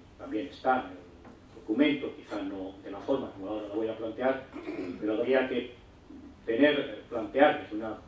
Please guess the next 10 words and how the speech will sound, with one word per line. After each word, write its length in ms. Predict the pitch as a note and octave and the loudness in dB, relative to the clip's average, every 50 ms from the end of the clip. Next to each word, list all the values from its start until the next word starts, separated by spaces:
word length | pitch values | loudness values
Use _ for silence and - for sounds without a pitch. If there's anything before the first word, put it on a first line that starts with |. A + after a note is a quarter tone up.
| - | -12
perspectiva 580 | - - - - - - - D#3 D#3 D3 - - | -12 -12 -10 -10 -12 6 10 12 12 12 10 8
más 240 | - C3+ C3 - - | 2 0 -2 -2 -4
de 60 | G#2 | -10
política 540 | - - G2 G#2 G#2+ - - - - - G2 | -10 -6 -4 -4 -4 -2 -4 -6 -6 -8 -8
social, 400 | - - A2+ A2 - B2+ B2+ B2 | -8 -6 -6 -2 0 0 0 0
una 140 | A#2 A#2+ A2+ | 0 -2 -2
presencia 400 | G#2+ G#2+ - - - - - A#2+ | -4 -6 -6 -6 -6 -4 -2 -2
mucho 240 | A2+ A#2 A2+ - - | -2 -4 -4 -6 -6
más 180 | A2+ - - | -6 -6 -6
activa 400 | - - - - D#3+ D#3+ D3+ D3 | -8 -10 10 12 12 12 12 12